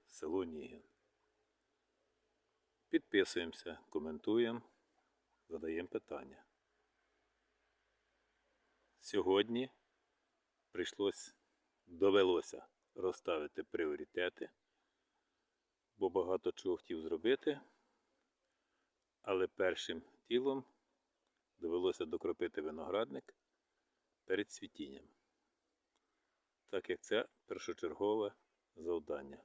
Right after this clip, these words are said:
В суботу я його терміново обробляв від мільдю, бо де-не-де з'явилося. Танос спрацював, мільдю пригасив.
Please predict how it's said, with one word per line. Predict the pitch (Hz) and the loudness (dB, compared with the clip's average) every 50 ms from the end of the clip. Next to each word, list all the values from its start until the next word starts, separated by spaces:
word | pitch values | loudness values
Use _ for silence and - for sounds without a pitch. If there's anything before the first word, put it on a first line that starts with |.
| _ _ _ _ _ _ _ _ _ _ _ _ _ _ _ _ _ _ _ _ _ _ _ _ _ _ _ _ _ _ _ _ | _ _ _ _ _ _ _ _ _ _ _ _ _ _ _ _ _ _ _ _ _ _ _ _ _ _ _ _ _ _ _ _
В | - | -12
суботу | - - 107 98 107 107 98 - 101 | -8 -6 -4 2 4 4 4 4 2
я | 90 90 90 90 | 2 2 4 4
його | 90 85 90 95 95 87 | 2 4 4 4 4 4
терміново | - - 92 87 95 95 95 98 92 90 82 82 78 73 - - _ _ _ _ - | 2 0 -2 -2 0 -2 0 2 2 2 2 2 0 -2 -4 -12 _ _ _ _ -6
обробляв | - 123 92 90 92 87 82 90 90 87 80 76 - - - | -4 -4 0 2 0 0 2 2 2 2 2 2 -2 -6 -10
від | 85 87 82 - | -8 -8 -8 -6
мільдю, | 87 85 90 92 101 117 117 139 139 165 - _ _ _ _ - | -4 -4 -2 -2 -2 -2 -2 -4 -4 -4 -6 _ _ _ _ -8
бо | - 98 101 | 0 0 4
де-не-де | 95 104 98 101 101 92 101 101 90 | 4 4 2 2 0 2 2 2 4
з'явилося. | 92 98 92 98 104 104 101 101 - - 104 101 117 - _ _ _ _ _ _ _ _ _ _ _ _ _ _ _ _ _ _ | 4 2 4 4 4 2 2 0 -2 -2 -4 -4 -4 -8 _ _ _ _ _ _ _ _ _ _ _ _ _ _ _ _ _ _
Танос | - 120 107 98 95 87 - - - - _ | 4 6 6 6 4 2 -2 -2 -6 -6 _
спрацював, | - - - - 95 90 - - - 90 87 87 85 85 95 127 - - _ _ _ _ _ _ _ _ _ _ _ _ - | -14 -16 -10 -2 -2 -2 -2 0 -2 2 2 4 4 4 4 2 0 -6 _ _ _ _ _ _ _ _ _ _ _ _ -4
мільдю | 101 107 110 107 110 - | -2 -2 0 0 -2 0
пригасив. | - 113 110 107 101 - - 82 76 73 73 69 | 4 6 6 6 4 2 0 -2 0 0 -2 -4